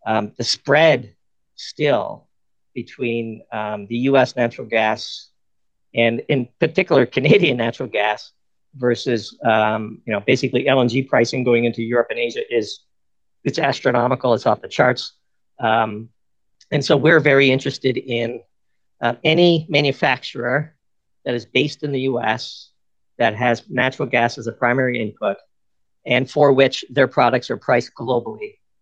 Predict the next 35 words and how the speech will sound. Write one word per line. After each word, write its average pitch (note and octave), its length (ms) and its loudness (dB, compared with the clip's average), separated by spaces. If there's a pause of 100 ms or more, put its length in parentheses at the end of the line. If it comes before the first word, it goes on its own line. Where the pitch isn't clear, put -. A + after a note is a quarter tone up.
(460)
Um, A2+ 480 -4
you C#3 120 -2
know, B2 60 0
if A#2+ 100 -8
you C3+ 80 -2
look B2+ 120 -2
at C3 120 -4
fertilizer B2 500 2
players, B2 540 0
the - 80 -20
global B2 360 -4
price A#2 220 -2
for - 220 -20
fertilizer A#2 400 -2
is G#2+ 160 -16
creeping B2+ 280 -8
back A#2 240 -2
up A#2 220 0
near B2 300 -2
the A#2+ 140 -4
all-time A#2 360 2
highs, A2+ 500 -4 (440)
uh, A2 360 0 (140)
from A#2 200 -2
the A2+ 120 -2
sort A#2 200 -4
of A2 80 -14
July A2+ 420 2
timeframe. A2 640 -4 (420)
Um, A2 200 0
those D3+ 220 2
people D#3+ 300 2
will C#3 100 6
be C3+ 140 2
printing D#3 540 0